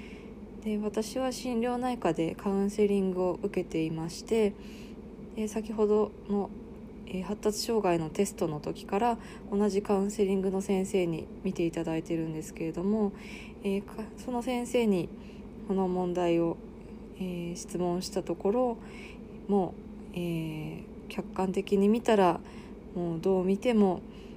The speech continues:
えー、向いている仕事を選んだ方がいいよというふうに言ってもらいました。で、先生はですね、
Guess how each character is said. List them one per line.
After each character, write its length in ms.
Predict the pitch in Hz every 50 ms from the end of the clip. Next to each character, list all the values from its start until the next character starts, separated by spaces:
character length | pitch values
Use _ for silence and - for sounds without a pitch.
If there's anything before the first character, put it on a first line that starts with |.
| - - - - - - - - - -
え 140 | 180 170 170
ー、 20 |
向 140 | 165 170 180
い 60 | 175
て 140 | 170 196 190
い 40 | 180
る 80 | 185 185
仕 160 | - - 202
事 240 | 180 175 - 185 185
を 100 | 185 190
選 140 | 190 190
ん 40 | 190
だ 120 | 180 180 180
方 200 | - 185 175 165
が 120 | 160 160
い 160 | 165 165 165
い 20 | 170
よ 220 | 180 202 226 240
と 180 | 220 - 233 214
い 160 | 202 196 190
う 20 |
ふ 140 | 196 - 220
う 60 | 208
に 260 | 196 185 170 170 - -
言 60 | 202
っ 60 | - -
て 140 | - 175
も 100 | 170 170
ら 120 | 165 165 170
い 40 | 165
ま 160 | 165 170 170
し 80 | -
た。 300 | - - 170 156 151 - - - - - - - - - - - - - - - - - - - - - - - - - - - - - - - 190
で、 140 | 190 196 208
先 260 | - 269 277 277 285
生 160 | - 302 294
は 160 | 277 240 208
で 80 | 170 165
す 140 | 165 - 175
ね、 360 | 160 160 160 160 156 -